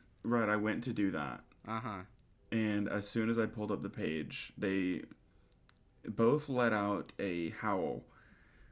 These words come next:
Speaker 1: that started cracking the windows in my car.
Speaker 2: And the one in the passenger seat jerked the wheel so that you careened off the road.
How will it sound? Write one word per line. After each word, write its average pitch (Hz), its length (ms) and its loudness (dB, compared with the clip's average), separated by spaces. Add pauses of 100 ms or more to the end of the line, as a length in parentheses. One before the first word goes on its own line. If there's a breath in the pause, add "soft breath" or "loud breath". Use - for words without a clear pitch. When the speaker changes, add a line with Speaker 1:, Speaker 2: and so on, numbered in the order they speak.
(260 soft breath)
Speaker 1:
that 104 400 2
started 113 380 2
cracking 107 380 0
the 104 80 4
windows 107 420 8
in 120 80 6
my 117 140 4
car. 135 400 6 (100)
Speaker 2:
And 135 80 0
the 135 80 4
one 147 180 6
in 131 120 4
the 127 60 0
passenger 143 460 6
seat 120 260 -2 (180)
jerked 135 360 2
the 123 80 0
wheel 123 300 2
so - 180 -6
that 107 140 -4
you 104 100 -10 (180)
careened 123 460 2
off 113 220 -2
the 110 80 -4
road. 107 360 -6